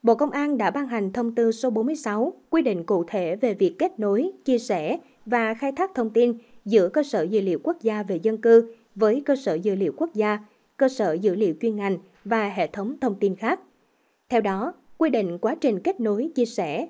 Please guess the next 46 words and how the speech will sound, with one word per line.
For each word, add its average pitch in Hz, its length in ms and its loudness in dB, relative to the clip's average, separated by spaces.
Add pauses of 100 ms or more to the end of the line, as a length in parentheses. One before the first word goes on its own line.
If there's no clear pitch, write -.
(160)
và 220 240 -2
khai 285 160 -2
thác 359 220 -6
thông 220 220 -4
tin 240 240 0 (260)
cần 240 300 2
tuân 311 180 -2
thủ 170 220 0
quy 285 160 0
định 190 240 -4
pháp 339 180 -2
luật 214 160 4 (360)
về 220 240 4
bảo 190 220 0
vệ 196 200 0
dữ 175 200 0
liệu 175 180 0
cá 190 140 -6
nhân, 220 360 0 (480)
bảo 220 140 4
đảm 196 300 -2
các 349 180 0
quy 302 120 0
định 175 280 -2
về 196 140 2
bảo 185 220 -2
mật, 226 220 2 (260)
an 254 220 -4
ninh, 269 400 -2
an 214 240 -4
toàn 170 240 -6
thông 240 160 -6
tin 240 180 2
mạng 175 260 -4 (280)
theo 220 220 0
pháp 330 220 -2
luật 196 200 2
hiện 160 180 -2
hành, 196 220 -2 (520)
không 233 280 2
làm 202 240 -2
ảnh 175 220 -6
hưởng 180 300 -2
đến 214 280 -2
quyền 196 220 2
lợi 180 280 2